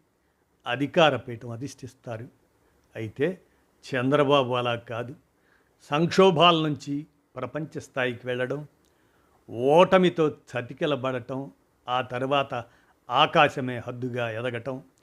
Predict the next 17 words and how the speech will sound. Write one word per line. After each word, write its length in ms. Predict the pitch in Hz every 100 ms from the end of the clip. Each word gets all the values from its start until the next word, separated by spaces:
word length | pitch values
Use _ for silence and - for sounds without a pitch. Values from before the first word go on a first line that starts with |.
| _ _ _ 110
ఆయన 440 | 131 127 120 117
రాజకీయ 640 | 113 113 127 120 123 113 104
శైలి. 500 | - 117 117 117 165 _ _ _ _ _ _ -
ఆయనది 600 | 139 151 147 135 139 180 _ _
ఆది 320 | 123 127 135
నుంచి 560 | 139 135 127 - 120 117 _ _ -
విలక్షణమైన 840 | 135 147 - 143 131 127 123 120
రాజకీయ 580 | 117 117 117 110 123 117
జీవితం. 500 | 110 113 110 123 180 _ _ _ _ _ _ -
మలుపులు, 640 | 131 151 143 143 131 131
మజిలీలు 800 | 127 127 131 131 131 127 120 117 127 _ _ _
ఎన్నెన్నో 760 | 131 170 190 190 185 180 175 175
ఉన్నాయి. 540 | 147 127 120 123 120 - _ _ _ _ 127
అతి 240 | 127 123
సాధారణ 580 | - 123 131 127 135 135
కుటుంబంలో 640 | 110 117 127 127 127 127
జన్మించి 600 | 120 139 156 165 - 214